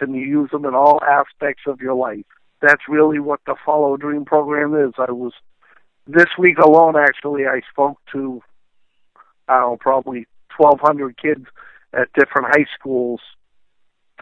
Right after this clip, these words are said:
and we'll be out and we'll do some truck stop visits at the T A and Petro truck stops on our way out to Ohio and Pennsylvania and different school visits.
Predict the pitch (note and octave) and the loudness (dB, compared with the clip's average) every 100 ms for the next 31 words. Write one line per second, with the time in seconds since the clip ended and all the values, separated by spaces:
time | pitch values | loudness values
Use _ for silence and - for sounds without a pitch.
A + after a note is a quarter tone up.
0 | - B2 A#2 A#2 A2+ - A#2+ B2 B2+ B2+ | -2 4 4 4 -2 0 4 4 4 4
1 | C3 C3+ - B2+ B2 A#2+ C3 C3 - C3 | 4 2 -2 -6 -6 -6 -6 -8 -8 -6
2 | A#2+ A2 - _ _ _ _ - D3 C#3+ | -6 -8 -16 _ _ _ _ -2 0 0
3 | - D3 C#3 B2+ C#3 C3 C3 - B2+ B2+ | -2 2 2 2 -2 -2 -6 -6 -8 -8
4 | A#2 _ _ _ _ _ _ _ - D3+ | -10 _ _ _ _ _ _ _ -8 -2
5 | D3 C#3 C#3 - - _ _ - B2+ A#2+ | 2 2 2 -6 -20 _ _ -12 -10 -2
6 | D3+ D3+ C#3+ C3+ B2 D3 C#3 - - D3 | 2 2 2 0 -2 -6 -8 -10 0 2
7 | C#3+ - - _ C#3 C3+ C3 B2+ C#3 C#3 | 2 -2 -20 _ -4 -2 -2 -2 -2 -2
8 | C3 - - _ _ C3+ C3+ - C#3+ C3 | -4 -10 -20 _ _ 0 0 -2 -2 0
9 | A#2+ C3 C3+ C#3 C#3 C3 A#2+ A2 _ _ | 0 2 4 4 2 -2 -10 -14 _ _
10 | _ _ - C3+ - B2+ C3+ C3+ C#3 C3+ | _ _ -6 -4 -4 -6 -4 -4 -6 -8
11 | A#2 A2+ G2+ _ _ _ _ - _ _ | -10 -14 -20 _ _ _ _ -20 _ _
12 | _ _ C3+ C#3 - A#2+ - - - - | _ _ -2 0 -2 -8 -16 -20 -18 -18
13 | - D#3 C#3+ C3+ C#3 C3+ D3 | -2 2 4 4 2 4 0